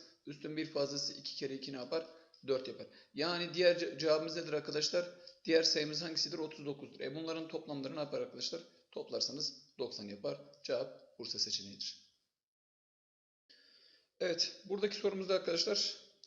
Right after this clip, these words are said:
birbirinden farklı asal çarpan sayısı en fazla olan. Arkadaşlar birbirinden farklı asal çarpanlar sayısı en fazla olan kırk ikidir. Kırk iki hangi sayıların bölenleridir bakıyorum. Kırk iki eşittir. İşte iki üzeri bir çarpı üç üzeri bir çarpı nedir? Yedi üzeri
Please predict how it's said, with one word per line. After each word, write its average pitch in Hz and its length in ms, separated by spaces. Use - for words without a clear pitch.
birbirinden 185 480
farklı 175 560
asal 175 280
çarpan 170 320
sayısı 160 360
en 165 100
fazla 139 340
olan. 113 240
Arkadaşlar 170 500
birbirinden 175 320
farklı 160 320
asal 165 180
çarpanlar 165 540
sayısı 151 360
en 160 120
fazla 151 280
olan 156 220
kırk - 160
ikidir. 139 360
Kırk - 180
iki - 160
hangi 170 220
sayıların 151 380
bölenleridir 143 480
bakıyorum. 147 360
Kırk 156 180
iki 160 200
eşittir. - 560
İşte - 220
iki 147 240
üzeri 143 280
bir 147 160
çarpı 135 500
üç 139 180
üzeri 135 260
bir 139 200
çarpı 127 480
nedir? 139 200
Yedi 135 280
üzeri 127 400